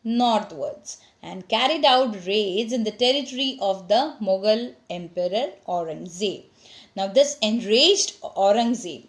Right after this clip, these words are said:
and he sent Shaista Khan, his uncle, to deal with Shivaji and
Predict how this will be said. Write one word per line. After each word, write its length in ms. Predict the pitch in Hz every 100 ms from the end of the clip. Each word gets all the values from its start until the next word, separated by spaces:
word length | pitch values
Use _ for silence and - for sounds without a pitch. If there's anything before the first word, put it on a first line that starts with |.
| _
and 220 | 165 165
he 160 | 196 190
sent 600 | 190 - 254 285 330 -
Shaista 680 | - - 294 294 427 - 392
Khan, 380 | 285 202 196 220
his 480 | 220 240 320 - - _
uncle, 520 | 180 175 165 202 170 - - - -
to 120 | 285 262
deal 480 | 226 302 349 359
with 220 | 226 240 247 -
Shivaji 720 | 185 - 190 170 160 170 185 180
and 220 | 175 165